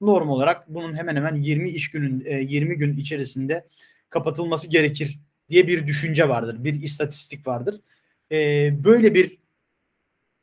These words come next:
ortamda, böyle bir, e, işe alım beklentisinde, e, eğer doğru bir havuzunuz yoksa hazırda bu yirmi günlük süreyi kullanamazsınız. Yani doğru şekilde kullanamazsınız.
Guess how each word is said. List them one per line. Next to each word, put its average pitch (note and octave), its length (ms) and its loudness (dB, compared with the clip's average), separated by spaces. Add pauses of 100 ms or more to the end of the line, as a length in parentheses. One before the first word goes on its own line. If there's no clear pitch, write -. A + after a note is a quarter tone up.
ortamda, C3+ 540 2
böyle E3 220 2
bir, D3 240 -2
e, B2 760 -4 (720)
işe F3+ 220 0
alım E3+ 280 0
beklentisinde, D3 880 -2 (540)
e, D3 100 -4
eğer E3 640 -2
doğru F#3 280 4
bir F3 100 2
havuzunuz D#3 680 -4
yoksa D#3 340 -2
hazırda B2+ 560 -6 (640)
bu F#3 360 4
yirmi F3+ 400 2
günlük D#3+ 260 -4
süreyi F3+ 520 0 (680)
kullanamazsınız. D#3 800 -2
Yani C#3+ 340 -2
doğru D#3+ 240 -2
şekilde D#3+ 340 -4
kullanamazsınız. C3+ 720 -6